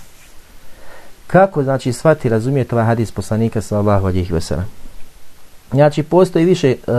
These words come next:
pojašnjenja o-, o-, ovog značenja da se Allah čudi ljudima koji će ući u džennet u lancima. Prije svega, znači, da se ovdje, e, čudi onima koji ulaze u islam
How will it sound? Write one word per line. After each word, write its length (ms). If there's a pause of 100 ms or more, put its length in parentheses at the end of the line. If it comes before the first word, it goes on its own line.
(840)
pojašnjenja 800
o-, 100
o-, 340
ovog 260
značenja 680
da 180
se 140
Allah 220
čudi 340
ljudima 460
koji 200
će 140
ući 260
u 20
džennet 320
u 40
lancima. 500 (540)
Prije 240
svega, 420 (760)
znači, 400
da 140
se 160
ovdje, 420 (200)
e, 200
čudi 440
onima 360
koji 240
ulaze 460
u 240
islam 640